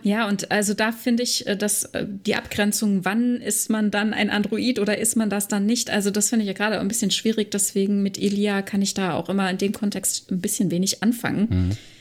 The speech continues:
Speaker 1: Und Leland sehe ich jetzt auch nicht unbedingt als Android, komisch, ne?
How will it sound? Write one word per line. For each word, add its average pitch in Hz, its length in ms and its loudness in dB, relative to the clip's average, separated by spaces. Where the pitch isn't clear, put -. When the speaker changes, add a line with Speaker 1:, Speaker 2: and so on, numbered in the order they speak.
Speaker 1:
Und 214 240 0
Leland 214 500 2
sehe 226 180 -6
ich - 260 -2
jetzt - 340 -2
auch 240 340 -4
nicht 180 340 0
unbedingt 180 540 0
als - 240 -2
Android, 180 500 -4
komisch, 214 500 0
ne? 196 260 0